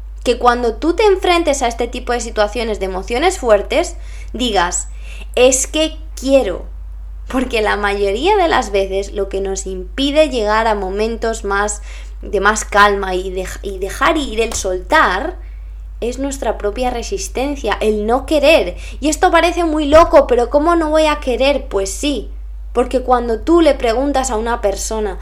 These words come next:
"¿Pero realmente quieres dejar ir esa tristeza que llevas dentro, esa idea de que tú te mereces tal cosa?". Y la respuesta en muchas ocasiones es no.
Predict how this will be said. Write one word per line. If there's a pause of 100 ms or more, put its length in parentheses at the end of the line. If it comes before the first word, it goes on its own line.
(280)
"¿Pero
realmente
quieres
dejar
ir
esa
tristeza (420)
que
llevas
dentro, (240)
esa
idea (240)
de
que
tú
te
mereces
tal
cosa?". (720)
Y
la
respuesta
en
muchas
ocasiones (380)
es
no.